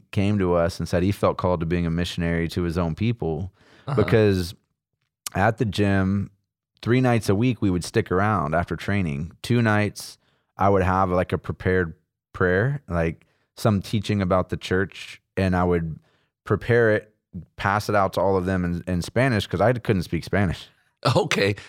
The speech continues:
Speaker 2: so you were
Speaker 1: <laughs> I,
Speaker 2: there,
Speaker 1: I was
Speaker 2: but
Speaker 1: there.
Speaker 2: you couldn't speak
Speaker 1: And
Speaker 2: it.
Speaker 1: since ministry started so fast, I didn't have time to study Spanish. And,
Speaker 2: Okay.
Speaker 1: and my, my bride was fluent in Spanish, so
Speaker 2: Uh-huh.
Speaker 1: it was, like, a major crutch. If we needed something, she would just,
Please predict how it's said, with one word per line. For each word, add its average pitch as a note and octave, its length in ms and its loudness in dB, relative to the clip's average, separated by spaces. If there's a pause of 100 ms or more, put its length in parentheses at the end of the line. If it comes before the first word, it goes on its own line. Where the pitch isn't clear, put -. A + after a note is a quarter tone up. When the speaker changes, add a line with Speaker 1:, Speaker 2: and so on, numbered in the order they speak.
Speaker 2:
so - 120 0
you C#3+ 180 4
were D3+ 80 6
Speaker 1:
<laughs> - 20 4
I, D3+ 40 4
Speaker 2:
there, B2 380 4
Speaker 1:
I E3+ 160 4
was F3+ 180 4
Speaker 2:
but C#3 100 4
Speaker 1:
there. C#3+ 100 6
Speaker 2:
you C3 40 0
couldn't B2+ 300 0
speak C#3+ 280 2
Speaker 1:
And C3+ 100 6
Speaker 2:
it. A#2 40 0
Speaker 1:
since C#3+ 240 0
ministry C3 520 2
started A2+ 400 2
so G2+ 180 2
fast, C#3 680 0 (480)
I A#2 160 4
didn't A2 400 0 (160)
have G#2 240 2
time C3 320 0
to F#2+ 80 -2
study F#2+ 380 0
Spanish. A#2+ 600 -4
And, A2 200 4
Speaker 2:
Okay. E2 200 -2 (240)
Speaker 1:
and G#2+ 140 4
my, G2+ 160 4 (160)
my F#2+ 220 2
bride G#2+ 360 2
was G2+ 140 0
fluent D#3+ 420 -4
in F2+ 60 -4
Spanish, E2+ 480 -4
so G#2 400 4
Speaker 2:
Uh-huh. F2+ 280 0
Speaker 1:
it A2 40 4
was, A2 100 4
like, A2 100 4
a G#2 60 4
major G2+ 380 2
crutch. - 360 -2
If F#2+ 120 -2
we A2 80 2
needed A2+ 320 0
something, F#2+ 320 -2
she G#2 200 -4
would F#2 140 0
just, E2+ 300 -6